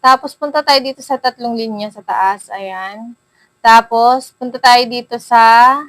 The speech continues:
ibaba, guys. Dito sa settings and privacy. Then, settings.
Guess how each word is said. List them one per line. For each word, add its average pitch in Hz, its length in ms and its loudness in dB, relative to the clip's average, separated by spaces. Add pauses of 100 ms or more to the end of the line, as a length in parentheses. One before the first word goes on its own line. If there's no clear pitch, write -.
(540)
ibaba, 214 400 -6
guys. 202 760 -4
Dito 214 320 -12
sa 220 160 -14
settings 240 480 -2
and 226 160 -4
privacy. 214 880 -2 (160)
Then, 214 320 0
settings. 214 960 -4